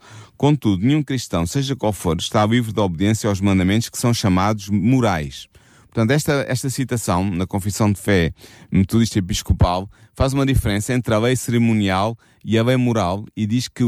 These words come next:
a lei cerimonial já não está em vigor para os cristãos, mas a lei moral está. E a lei moral é a lei dos dez mandamentos, a lei do decálogo. Eu ap-, aproveito para dizer que na próxima semana, ou daqui a quinze dias, vamos ver precisamente a, a diferença de,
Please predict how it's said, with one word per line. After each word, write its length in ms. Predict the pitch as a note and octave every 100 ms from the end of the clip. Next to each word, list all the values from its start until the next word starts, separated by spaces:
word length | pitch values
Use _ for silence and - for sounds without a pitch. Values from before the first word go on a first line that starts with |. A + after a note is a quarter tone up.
| A2+
a 160 | F2 G#2
lei 140 | A#2+
cerimonial 420 | - B2 A#2+ G2+
já 160 | F#2+ G#2+
não 80 | G#2
está 180 | -
em 80 | A#2+
vigor 320 | G#2+ G2 G2+
para 120 | E2 F#2
os 100 | -
cristãos, 480 | G2+ - A2+ A#2+ A2+
mas 200 | A2 G#2
a 40 |
lei 120 | G#2
moral 260 | G#2 G2+ G2+
está. 340 | - F2+ C#2+
E 120 | E2
a 40 | F#2
lei 120 | F#2+
moral 320 | F#2+ G#2 G#2
é 80 | F#2+
a 20 |
lei 120 | G2
dos 100 | E2+
dez 160 | G2 F2
mandamentos, 420 | F2 E2+ F2+ G2+
a 60 | F#2
lei 100 | F#2
do 140 | F#2+
decálogo. 460 | F2 - D2 C#2+ - - A#2+ A#2+ A2+ G#2
Eu 360 | - G#2 A2+ G#2+
ap-, 200 | G2+ A2
aproveito 300 | G2 B2+ A2+
para 140 | -
dizer 140 | F#2+ G2
que 80 |
na 120 | A2 G2+
próxima 420 | B2 - A#2 A2
semana, 520 | - G#2+ G2+ F#2 G#2
ou 140 | F2 F#2
daqui 220 | F2+ G2
a 20 |
quinze 260 | A2 G#2+ F2+
dias, 340 | F2+ G2 A2 - - -
vamos 280 | - A#2+ G2+
ver 160 | A#2 A2+
precisamente 440 | - A2 A#2 A#2
a, 40 |
a 240 | A2+ G2+ G#2+
diferença 580 | G#2+ - B2+ C3 B2+ -
de, 300 | G2 A#2+